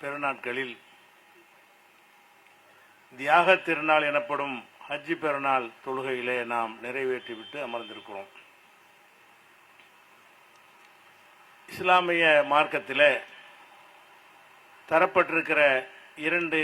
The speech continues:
பண்டிகைகளுமே, இரண்டு பெருநாட்களுமே மனித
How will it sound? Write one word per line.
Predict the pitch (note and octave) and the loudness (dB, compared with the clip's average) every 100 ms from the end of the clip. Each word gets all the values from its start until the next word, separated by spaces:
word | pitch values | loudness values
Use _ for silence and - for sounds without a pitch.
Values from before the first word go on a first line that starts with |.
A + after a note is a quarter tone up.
| D3 D3 | -2 -4
பண்டிகைகளுமே, | D#3 F3 D#3+ D3+ C3+ C3 C3 D3 B2 - C3+ | -2 -2 -2 -4 -4 -4 0 0 0 -4 -8
இரண்டு | D#3 C#3+ C3 | -6 -6 -6
பெருநாட்களுமே | C#3 E3 D#3+ C3+ C3+ B2+ C#3 C3+ G#2+ - - - _ _ _ _ _ _ _ _ _ _ _ - _ _ _ _ | -4 0 -2 -2 -6 -4 -2 -4 -6 -14 -20 -20 _ _ _ _ _ _ _ _ _ _ _ -20 _ _ _ _
மனித | C3+ D#3 G3+ | -4 0 4